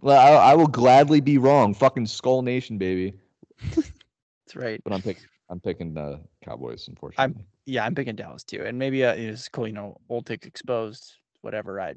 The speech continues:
Speaker 2: just don't see how you pick Minnesota here. But, you know, unless you're playing for an upset, I just, I think Dallas is a better team. And one and a half points, it's like, that's basically a pick 'em.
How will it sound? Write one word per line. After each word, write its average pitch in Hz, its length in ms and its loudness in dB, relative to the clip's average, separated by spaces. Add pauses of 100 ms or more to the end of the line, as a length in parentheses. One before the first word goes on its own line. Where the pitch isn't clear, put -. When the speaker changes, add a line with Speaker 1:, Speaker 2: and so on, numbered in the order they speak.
Speaker 2:
just - 160 -20
don't - 160 -18
see 147 120 -20
how 131 120 -18
you - 140 -20
pick - 220 -20
Minnesota - 400 -20
here. - 240 -20 (200)
But, - 160 -18 (1500)
you - 80 -20
know, - 100 -20 (280)
unless - 160 -12
you're 123 60 -18
playing 110 200 -14
for - 100 -20
an 90 60 -16
upset, 71 420 -16
I 123 80 -6
just, 117 260 -12 (300)
I 120 60 -14
think 117 200 -10
Dallas 113 280 -6
is 120 80 -14
a 107 40 -14
better 104 220 -10
team. 101 340 -14
And 110 160 -14
one 120 140 -4
and 113 60 -6
a 113 40 -6
half 117 180 -8
points, 117 300 -10
it's - 120 -16
like, 107 160 -10
that's - 180 -12
basically 107 380 -12
a 104 40 -12
pick - 220 -14
'em. 107 220 -12